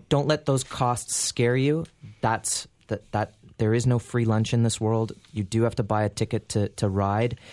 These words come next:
And, um, and if, if this is, if you've made the right decision, if you're not just following a chart and saying, "Let's jump in," if you understand the fundamentals, those costs become nothing to you. It, you're happy to get in.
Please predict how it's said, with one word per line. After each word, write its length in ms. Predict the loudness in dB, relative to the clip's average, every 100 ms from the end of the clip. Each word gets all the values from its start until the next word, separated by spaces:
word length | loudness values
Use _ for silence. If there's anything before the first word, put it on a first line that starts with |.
| -20 -16 -2
And, 460 | 0 4 4 2 -2 -2
um, 140 | -2 -2 -6
and 240 | 0 0 0 -8 -4
if, 160 | -4 -4 -20 _ _ _ -6
if 220 | -6 0
this 200 | 0 2
is, 100 | 0
if 160 | 0 0
you've 120 | 2
made 240 | 4 4 2
the 80 |
right 240 | 2 2 0
decision, 520 | -2 0 2 2 2
if 160 | 0 0
you're 80 |
not 260 | 2 0 0
just 260 | -2 -4 -6 _
following 340 | -2 0 2 2
a 40 |
chart 320 | 0 0 0
and 100 | 0
saying, 240 | 0 2 2
"Let's 140 | 0
jump 280 | 0 0 2
in," 220 | 2 2 -2 -10
if 120 | -4 -2
you 80 | 0
understand 540 | 2 2 2 4 4
the 20 | 4
fundamentals, 800 | 4 6 6 6 4 2 0 -6 -2
those 180 | 2 2
costs 360 | 2 0 0 -2
become 520 | -4 0 2 4 0 -4 -20 _ _ -2
nothing 400 | 2 2 4 0
to 140 | 0 -2
you. 220 | -2 -4 -4
It, 180 | -4
you're 220 | 0 2 2
happy 340 | 2 2 2
to 80 | 2
get 240 | 2 4
in. 240 | 6 6